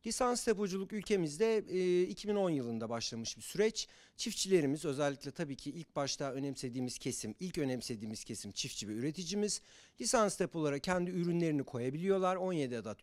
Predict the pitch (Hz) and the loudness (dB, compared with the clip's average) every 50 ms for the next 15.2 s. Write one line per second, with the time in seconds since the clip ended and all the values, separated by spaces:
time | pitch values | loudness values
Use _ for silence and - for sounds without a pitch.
0 | _ - 139 127 131 139 135 - - - - - - _ _ - 120 120 120 117 | _ -6 -2 -2 -2 -2 -2 -6 -12 -20 -20 -20 -20 _ _ -6 -4 -2 0 2
1 | 117 113 113 - 185 160 - 160 147 139 135 127 123 - - 117 113 - - 110 | 0 0 -2 -2 -4 -4 -2 -2 0 0 0 -2 -2 -2 -2 -2 -2 -4 -6 -8
2 | 101 - - 92 - - 107 101 98 - - 120 110 107 95 95 - 113 - - | -8 -8 -10 -10 -10 -8 -8 -6 -6 -6 -4 -4 -4 -4 -6 -6 -4 -2 0 0
3 | 185 185 190 190 190 185 170 180 175 175 175 165 196 175 135 135 117 113 120 147 | 2 2 2 2 0 2 2 2 0 0 -2 -2 -2 0 0 0 0 0 -2 -4
4 | 143 120 - 131 131 139 131 - 120 113 113 139 143 123 - - - - 147 190 | -4 -4 -4 -4 -4 -4 -6 -6 -8 -6 -2 -2 -2 -2 -2 -4 -4 -4 -4 -4
5 | 208 214 _ _ _ _ _ - - 233 214 180 156 135 131 117 110 127 123 - | -6 -8 _ _ _ _ _ -2 2 2 4 4 4 2 2 0 -2 -4 -4 0
6 | 226 220 202 185 - - 196 180 160 139 123 113 101 113 165 185 - - - _ | 0 0 0 0 -2 -4 -2 0 2 2 2 0 0 -2 -2 -2 -2 -4 -6 _
7 | _ - - - - _ _ - 240 254 220 247 247 254 254 262 254 - 190 175 | _ -20 -20 -20 -20 _ _ -6 -4 0 2 2 2 2 2 0 0 0 0 2
8 | 147 170 208 233 214 180 196 202 208 220 190 196 - - 208 220 214 175 151 185 | 2 2 2 2 4 4 2 2 2 0 -2 -4 -4 0 2 2 4 4 4 2
9 | 214 226 139 - 165 170 165 165 160 - 180 180 196 214 220 202 180 170 160 147 | 0 0 0 0 0 0 0 -2 0 0 2 2 2 2 2 2 2 2 2 2
10 | 131 127 120 113 113 123 - - 147 143 147 165 170 175 185 208 208 208 208 214 | 2 0 -2 -2 -2 -4 -4 -2 0 0 0 0 0 -2 0 0 2 4 4 2
11 | 214 208 - - - - - - - _ _ _ - - 147 143 139 143 139 135 | 2 0 -4 -10 -20 -20 -20 -20 -20 _ _ _ -8 -4 -2 0 0 0 0 -2
12 | - - _ _ _ _ _ _ _ _ _ _ _ _ _ _ _ _ - 156 | -4 -8 _ _ _ _ _ _ _ _ _ _ _ _ _ _ _ _ 0 2
13 | 139 143 147 185 214 233 233 190 - 175 165 170 160 202 226 220 - - 190 165 | 2 4 4 4 4 2 2 0 0 -2 -2 0 2 2 2 4 4 4 2 0
14 | - - 170 156 143 143 156 190 226 220 180 185 180 - - 147 156 165 156 - | 0 0 2 2 2 4 4 2 2 2 2 0 0 -2 -2 0 0 0 0 0
15 | 233 254 247 196 | -2 -2 -2 -4